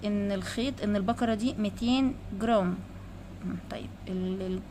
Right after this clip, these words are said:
القطعه اهي مقا-، بابره تلاتة. شايفين شكلها؟ انا هسيبها كده علشان نقارن ونشتغل بابره تانية علشان نشوف. ماشي، انا هسيبها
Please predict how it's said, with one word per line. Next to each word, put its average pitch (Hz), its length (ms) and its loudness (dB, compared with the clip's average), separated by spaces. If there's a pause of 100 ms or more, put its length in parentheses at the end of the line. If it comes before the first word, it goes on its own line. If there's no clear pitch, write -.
(160)
القطعه 208 300 0
اهي 220 380 0
مقا-، 214 420 0
بابره 240 440 -2 (240)
تلاتة. 190 340 0 (1900)
شايفين 208 520 -4
شكلها؟ 233 600 -2
انا 185 180 2
هسيبها 190 320 -2
كده 254 300 2 (1300)
علشان 180 440 -2
نقارن 277 460 -2 (280)
ونشتغل 247 600 0
بابره 214 480 -2
تانية 262 440 4
علشان 247 800 0
نشوف. - 560 -4 (1120)
ماشي، 202 340 -6
انا 196 200 -2
هسيبها 226 480 -2